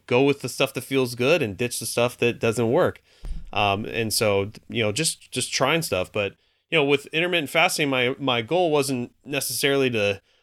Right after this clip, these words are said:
lose all this weight either. You know, I really wanted to try it for the, you know, the feeling good part. And that's where I g-, got all the success from.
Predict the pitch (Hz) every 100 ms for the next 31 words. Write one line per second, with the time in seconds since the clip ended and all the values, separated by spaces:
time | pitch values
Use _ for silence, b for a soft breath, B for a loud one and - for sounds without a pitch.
0 | - 156 180 160 131 123 117 175 196 151
1 | 175 180 107 117 139 120 113 113 147 147
2 | 123 110 101 131 110 110 - 123 110 101
3 | 98 98 _ _ _ - 113 98 98 147
4 | 123 107 156 160 107 95 95 82 104 113
5 | 120 131 117 110 107 117 117 - 117 113
6 | 107 104 - 104 - 202 - - 95 90